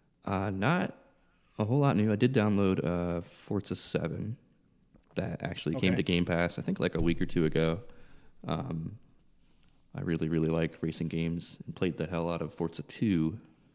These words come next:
Speaker 1: back in the day when I had a, uh, force feedback wheel. Um, but Forza seven's really good.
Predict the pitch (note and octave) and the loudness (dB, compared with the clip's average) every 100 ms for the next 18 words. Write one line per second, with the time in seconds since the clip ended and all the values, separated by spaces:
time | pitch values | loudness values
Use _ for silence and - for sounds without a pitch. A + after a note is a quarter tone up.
0 | _ - - D#2+ D#2 D#2 D#2+ F#2 D2 E2+ | _ -10 -8 -6 -2 -2 -2 -4 -6 -4
1 | D2+ - D#2+ - - - - - - - | -4 -4 -6 -8 -8 -8 -8 -10 -2 -2
2 | - F#2 E2 D#2+ - E2+ F2 - - _ | 0 -4 -4 -6 -2 0 0 -2 -10 _
3 | - - - - - _ _ _ - - | -20 -20 -20 -20 -20 _ _ _ -10 -8
4 | - - - - _ _ _ _ - D3+ | -8 -8 -12 -18 _ _ _ _ -6 -4
5 | E3 E3 F3+ D#3 B2+ A2+ A2 A#2 D2 | -2 0 0 0 0 0 2 2 0